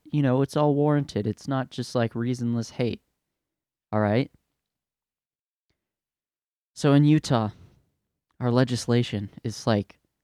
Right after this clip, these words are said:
majority Mormon. And that means they don't even have to be subtle about their laws directly reflecting the Mormon code of conduct and Mormon values. Now, if you think,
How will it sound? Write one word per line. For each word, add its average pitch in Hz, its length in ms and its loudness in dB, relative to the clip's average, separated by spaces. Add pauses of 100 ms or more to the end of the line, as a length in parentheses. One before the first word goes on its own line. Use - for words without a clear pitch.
(1040)
majority 127 640 4
Mormon. 110 480 0 (1400)
And 117 140 2
that 135 140 2
means 135 260 4
they 120 120 2
don't 123 200 4
even 120 200 0
have 117 220 0
to - 80 -8
be 107 120 -6
subtle 107 440 0 (100)
about 104 460 0 (960)
their 113 160 4
laws 107 600 0 (540)
directly 117 480 2
reflecting 107 580 -4
the 104 80 0
Mormon 107 360 0
code 107 220 -2
of 101 100 -4
conduct 101 540 -2
and 104 100 -4
Mormon 110 440 2
values. 98 500 -2 (360)
Now, 135 120 6
if 131 160 0
you 220 80 0
think, 214 360 -2